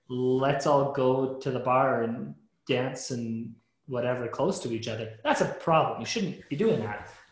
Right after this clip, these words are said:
Uh, now, should the government be telling you you can't do that or that that business owner can't be open?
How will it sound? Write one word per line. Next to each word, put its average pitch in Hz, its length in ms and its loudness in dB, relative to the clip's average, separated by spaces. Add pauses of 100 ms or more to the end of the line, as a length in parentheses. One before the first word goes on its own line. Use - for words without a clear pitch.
Uh, 120 640 0
now, 143 220 2
should 131 240 -4
the 113 40 -4
government 131 320 -4
be 127 60 -6
telling 127 320 -4
you 113 420 -6
you 127 120 -6
can't - 380 -4
do 151 120 -2
that 156 320 2
or 127 80 0
that 117 100 -2
that 113 220 0
business 127 340 -2
owner 123 160 -2
can't 123 260 -6
be 123 140 -4
open? 165 440 -2